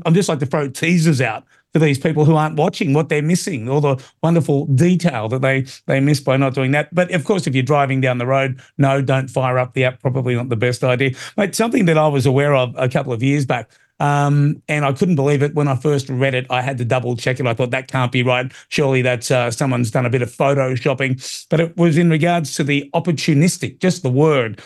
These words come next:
you know, seems like something that a scammer would do, an opportunistic vaccination of people who, who, many people who may have not been in a position to say, "Well, hey, I'd like one of those," or, you know, "Tell me a bit more about it."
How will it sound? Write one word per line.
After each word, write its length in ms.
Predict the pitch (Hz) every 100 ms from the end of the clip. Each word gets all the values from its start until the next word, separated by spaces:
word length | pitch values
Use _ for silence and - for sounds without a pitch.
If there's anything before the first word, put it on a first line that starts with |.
| -
you 100 | 160
know, 100 | 139
seems 260 | 131 139 127
like 100 | 127
something 340 | 143 135 131
that 140 | 127 127
a 40 |
scammer 600 | 123 - 165 151 147 110
would 160 | 117 117
do, 240 | 139 135 131 -
an 160 | - 139 -
opportunistic 920 | 170 196 160 170 147 135 - 143 131 -
vaccination 1000 | 127 147 135 - 143 135 156 - 120 113 - - _ -
of 240 | 139 127
people 480 | 151 208 160 120 -
who, 260 | 175 175 175 170 143 -
who, 140 | 185
many 340 | 165 165 208 269
people 380 | 175 139 156 156
who 220 | 160 156 - _
may 160 | 160 160
have 100 | 143
not 160 | 151
been 200 | 135 147
in 100 | 143
a 40 | 135
position 800 | 147 120 135 190 156 123 156 185 - _
to 120 | 151
say, 240 | 131 147
"Well, 200 | 147 143
hey, 220 | 135 156 143
I'd 200 | 127 135
like 240 | 143 139
one 120 | 139
of 100 | 127
those," 360 | 135 143 175 147
or, 200 | 120 127
you 80 | 131
know, 140 | 135
"Tell 180 | 135 151
me 120 | 143
a 60 | 127
bit 160 | 139
more 220 | 139 135
about 240 | 127 147 147
it." 160 | 139